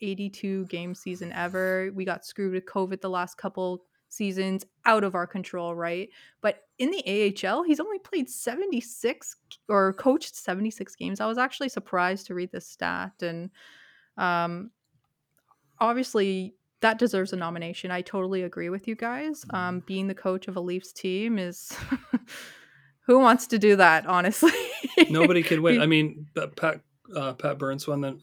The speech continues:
Speaker 2: the Jack Adams in ninety-three. Quinn won it, I think, in ninety-nine, uh, for the
Speaker 1: Yeah.
Speaker 2: Leafs.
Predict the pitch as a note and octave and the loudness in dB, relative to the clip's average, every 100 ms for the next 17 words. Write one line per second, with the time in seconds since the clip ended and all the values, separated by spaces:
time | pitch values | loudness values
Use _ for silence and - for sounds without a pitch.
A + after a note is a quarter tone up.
0 | - C3+ B2+ B2+ B2 C3 C3 C3+ - - | -6 -6 -2 -4 -2 -2 -2 -6 -10 -12
1 | D3 C3 B2+ B2+ B2+ B2 C#3 D#3+ F3+ - | -10 -8 -8 -8 -8 -8 -6 -4 -6 -12
2 | _ - - - - - - - E3 D#3+ | _ -20 -20 -20 -20 -20 -10 0 4 4
3 | D3+ D3 C#3+ C#3 C#3+ C#3 C3 C3 C3 B2+ | 4 2 0 -2 -4 -6 -4 -4 -4 -6
4 | A#2 A#2+ D#3+ G#3 G#3 _ _ - D3 D3 | -6 -6 -6 -8 -10 _ _ -12 -10 -10
5 | D3 C#3+ D4+ B3 F3 F3+ - | -4 -2 0 -2 -4 -8 -12